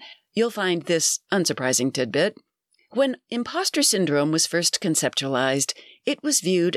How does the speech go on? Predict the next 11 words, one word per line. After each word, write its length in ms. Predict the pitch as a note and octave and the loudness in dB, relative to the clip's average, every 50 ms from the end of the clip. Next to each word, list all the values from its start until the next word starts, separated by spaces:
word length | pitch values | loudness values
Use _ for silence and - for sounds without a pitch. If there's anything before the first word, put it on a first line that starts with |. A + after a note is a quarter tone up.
| - - | -2 0
as 80 | F#3 | -2
a 60 | A3 | -2
phenomenon 640 | - - A3 A3+ A#3 A#3+ A#3+ A#3+ A3+ A3 A3 A3 A3 | 0 0 0 0 2 2 0 2 2 2 2 2 0
that 120 | G#3+ - - | 0 0 -2
was 160 | G#3 G#3 - | -2 -2 -2
common 380 | - - G#3+ A3+ A#3 A#3 A#3+ | -2 -2 -2 0 0 2 0
among 260 | A#3 A3 G3+ G3+ G#3 G3 | 0 0 0 0 0 -2
high-achieving 840 | F#3+ F3 F3 E3+ F#3 G#3+ G#3+ - - D3+ C#3+ C3+ D#3 E3+ F#3 G3+ | -2 0 0 0 0 0 0 0 -2 -2 0 0 0 0 0 0
women. 460 | G#3+ B3 B3 G3+ D3 A2+ A#2+ C#3 B2+ - _ _ _ _ _ _ _ _ _ _ | 0 0 0 0 0 0 0 -2 -4 -6 _ _ _ _ _ _ _ _ _ _
Now, 260 | - - E3 D#3 D3 - | 0 0 0 0 -2 -4
with 220 | - D#3 D3 - | -4 -4 -4 -4